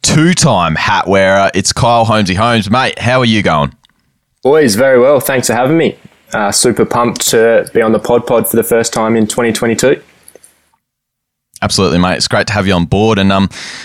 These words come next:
Speaker 1: you're doing your own little thing at the moment, though. You're, you're already on the airwaves yourself. You've got a nice little Discord set up for the A F L fantasy community. Do you wanna walk us through that before we get into this Q and A show?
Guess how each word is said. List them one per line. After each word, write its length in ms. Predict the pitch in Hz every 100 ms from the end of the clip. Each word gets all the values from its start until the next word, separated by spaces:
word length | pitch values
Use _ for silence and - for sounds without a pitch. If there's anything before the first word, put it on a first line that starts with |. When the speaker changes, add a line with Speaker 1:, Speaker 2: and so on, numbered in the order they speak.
| - _
Speaker 1:
you're 120 | 160
doing 240 | 170 247 254
your 160 | 147
own 180 | 135 233
little 180 | 247 135
thing 260 | 123 113
at 60 | 95
the 60 | 95
moment, 360 | 92 90 85
though. 140 | 87 104
You're, 300 | 160 175 135
you're 220 | 127 156
already 240 | 139 113
on 120 | 104 101
the 140 | 98
airwaves 540 | 101 110 107 101 92
yourself. 520 | 92 - 110 123 160 123
You've 160 | 104
got 160 | 127 123
a 200 | 113 101
nice 360 | 101 120 127
little 220 | 131 104 87
Discord 640 | - 120 - - 120 101 85
set 220 | - 104
up 220 | 117 -
for 100 | 113
the 140 | 98 -
A 80 | 104
F 120 | 101
L 120 | 101
fantasy 400 | 90 110 107 -
community. 420 | 98 - 101 135 135
Do 100 | 139
you 20 |
wanna 140 | 131 117
walk 240 | 131 -
us 120 | 120
through 200 | - 117
that 180 | 117 143
before 240 | 123 131
we 120 | 127 123
get 140 | 123
into 220 | 123 123
this 220 | 120 -
Q 320 | - - 147 127
and 80 |
A 120 | 113 123
show? 380 | - 120 156